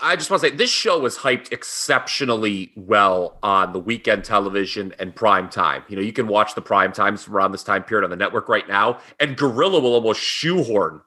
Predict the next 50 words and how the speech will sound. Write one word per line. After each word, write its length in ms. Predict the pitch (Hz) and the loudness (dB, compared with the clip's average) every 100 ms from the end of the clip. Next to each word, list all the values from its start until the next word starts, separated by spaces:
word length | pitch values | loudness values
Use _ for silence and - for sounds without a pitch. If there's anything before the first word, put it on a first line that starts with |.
| - | -2
hyping 320 | 120 120 104 | -2 0 -4
the 80 | 101 | -4
show 280 | - 117 101 | 0 2 2
into 140 | 92 | 2
every 200 | 107 107 | 0 0
discussion. 560 | 87 - 110 101 82 - _ _ _ _ _ _ _ _ | -4 0 0 0 -6 -18 _ _ _ _ _ _ _ _
Like, 320 | 101 92 90 - | -2 -2 -2 -2
you 60 | |
know, 100 | 113 | 0
Bobby 320 | 98 117 117 113 | 2 2 2 4
Heenan 140 | 120 | 0
will 80 | 110 | 2
say, 160 | 127 | 0
someone's 240 | 127 120 107 | 0 -2 -2
like, 160 | 95 | 0
"Well, 160 | 151 202 | 2 2
you 80 | 180 | 2
know, 280 | 190 185 123 | 0 0 -4
Brain, 300 | 131 190 208 | -2 0 2
that's 160 | 170 165 | 0 0
interesting 320 | 202 - 170 | 0 -2 -2
you 40 | 160 | 0
mentioned 280 | 170 - | 0 0
that. 140 | 104 - | -2 2
By 120 | 320 | 2
the 80 | 247 | 2
way, 240 | 247 180 | 2 0
did 220 | 110 104 | -2 -6
you 60 | 160 | -2
know 360 | 180 190 131 - - - | 0 2 0 -6 -12 0
that 160 | 135 | 2
we've 160 | 143 131 | 2 2
got 160 | 165 165 | 0 2
that 180 | 170 | 0
big 200 | 190 196 | 0 -2
show 240 | - 247 233 | 0 0 2
coming 240 | 170 151 | 2 2
up 120 | 156 | 2
in 60 | 156 | 2
Indianapolis, 580 | 160 170 220 220 156 - | 2 4 2 2 0 2
February 380 | 156 160 190 185 | 0 2 4 2
fifth 320 | 247 247 - | 2 0 2
on 100 | 165 | 2
N 120 | 190 | 2
B 100 | 202 | 0
C? 340 | 180 269 226 | 2 2 4
Everybody 320 | 156 160 175 170 | 4 4 2 2
tune 240 | 180 190 | 2 2
in." 280 | 220 160 139 | 4 2 0
So 280 | 165 139 | 0 0